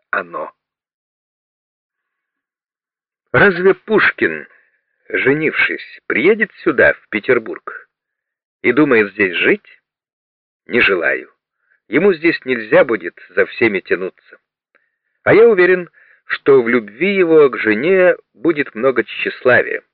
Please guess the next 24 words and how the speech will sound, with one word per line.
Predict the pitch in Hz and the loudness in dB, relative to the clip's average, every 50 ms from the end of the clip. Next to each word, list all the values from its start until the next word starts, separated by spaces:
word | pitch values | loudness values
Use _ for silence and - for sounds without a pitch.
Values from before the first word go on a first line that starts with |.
| _ _ _ _ _ _ _ _ _ _ _ _ _ _ - | _ _ _ _ _ _ _ _ _ _ _ _ _ _ -10
Женившись, | 98 - 127 135 151 175 165 - - - 143 127 - - - - _ _ | -2 0 0 2 2 2 0 -2 -2 -4 -4 -4 -6 -8 -12 -14 _ _
ехать | - 180 175 - - 107 82 | 0 0 0 2 0 -2 -2
бы | 98 107 104 | -2 0 0
ему | 92 92 117 139 | 0 2 0 -2
в | - | -4
чужие | - - 90 85 78 104 123 117 95 | -6 -8 -8 -4 0 2 2 2 0
края, | - - - - 82 82 95 110 113 107 107 | -2 -2 -2 -2 0 2 2 4 4 4 4
разумеется, | 117 104 95 95 98 107 104 98 90 - - 92 90 | 2 2 0 -2 -2 0 0 0 -2 -4 -6 -8 -6
с | 87 | -4
женою, | 92 95 92 92 104 127 139 147 143 139 143 - _ - - _ _ _ | -4 -2 0 2 4 4 6 4 4 2 0 -4 _ -20 -20 _ _ _
и | - 113 | -4 0
я | 123 131 131 123 | 4 4 6 6
уверен, | 110 101 101 104 117 135 151 143 131 | 4 4 2 2 2 4 2 0 -2
что | - - 110 | -4 -6 -6
в | - - | -6 -4
таком | - 92 - - - - | -6 -6 -6 -8 -8 -8
случае | - - 82 98 117 - - - 156 160 160 - _ _ _ _ _ _ _ _ | -8 -2 -2 -2 -2 -2 -2 -2 0 0 -2 -4 _ _ _ _ _ _ _ _
разрешили | 113 127 147 151 190 202 175 - - 123 113 110 113 | 0 0 2 2 2 2 2 2 0 2 2 2 2
бы | 113 110 107 | 2 2 2
ему | 113 113 113 110 110 113 | 2 2 2 0 -2 -2
границу. | 113 110 107 107 107 101 101 101 104 - _ - 92 95 - _ _ _ _ _ _ _ _ _ _ _ _ _ _ _ _ | -2 0 2 2 2 2 0 -4 -8 -8 _ -10 -10 -10 -10 _ _ _ _ _ _ _ _ _ _ _ _ _ _ _ _
Князь | - 92 92 98 117 120 - - - | -10 -6 -2 -2 -2 -2 -2 -4 -2
Вяземский | 117 135 127 107 - 78 73 71 - - - - 80 80 80 | 2 2 2 2 0 -4 -10 -12 -16 -20 -12 -8 -8 -6 -4
жене | 78 90 92 98 113 143 170 175 | -2 -2 -2 0 2 0 0 0